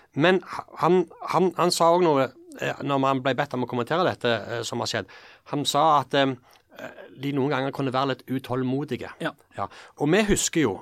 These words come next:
Speaker 1: vi, eh, som har vært så tett på de, disse årene hvor Morten Jensen og Martin Årsheim var under Bjarne Berntsen, så husker jo vi, eh, det ble sagt, det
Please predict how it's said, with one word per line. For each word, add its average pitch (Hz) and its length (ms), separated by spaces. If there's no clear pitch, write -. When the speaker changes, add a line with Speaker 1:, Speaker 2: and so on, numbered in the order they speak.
Speaker 1:
vi, 139 180
eh, 131 160
som 139 360
har 131 140
vært 135 140
så 139 100
tett 151 260
på 156 200
de, 120 160
disse 117 260
årene 131 440
hvor 131 180
Morten 123 260
Jensen 131 240
og 117 60
Martin 113 160
Årsheim 113 380
var 127 360
under 127 260
Bjarne 110 260
Berntsen, 147 400
så - 180
husker - 400
jo 190 80
vi, 135 220
eh, 139 500
det 139 140
ble 139 100
sagt, - 400
det 120 80